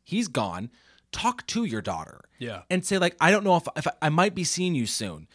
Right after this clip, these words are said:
Speaker 1: I don't," you know, like, like, th-, I don't know. And then there was something like, uh, I didn't like how s-, sure she was that she was gonna make it. I, I don't know. I,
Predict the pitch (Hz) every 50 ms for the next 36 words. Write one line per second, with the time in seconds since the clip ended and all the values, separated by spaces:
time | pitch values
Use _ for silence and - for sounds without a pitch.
0 | _ _ _ - - - 135 123 156 160 - - 180 156 156 151 - 151 143 143
1 | - - - 165 165 - - _ _ _ _ _ _ _ _ _ _ - 170 156
2 | - - - _ _ _ _ - - - - - - - 185 208 214 202 180 143
3 | 147 226 269 294 294 277 240 - 254 202 233 220 208 196 175 165 - _ _ _
4 | _ _ _ _ _ _ _ _ _ _ _ - - - - - - - - -
5 | _ _ _ _ _ _ _ _ _ - 180 226 269 269 233 185 170 175 196 190
6 | - - 190 175 151 - - - - - - - - - - - 214 233 269 240
7 | - - 160 135 139 135 127 143 - - 147 147 131 - 151 143 135 113 101 101
8 | 120 120 - 226 254 - _ _ _ _ _ _ _ _ _ _ _ _ - 160
9 | - _ - 185 214 214 202 165 127 - - - - - - - - -